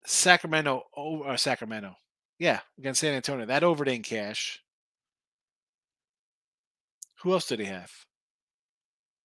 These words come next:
Suns we were on together.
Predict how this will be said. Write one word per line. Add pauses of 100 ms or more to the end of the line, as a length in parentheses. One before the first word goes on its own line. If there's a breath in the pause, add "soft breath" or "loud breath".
(1900)
Suns
we
were
on
together.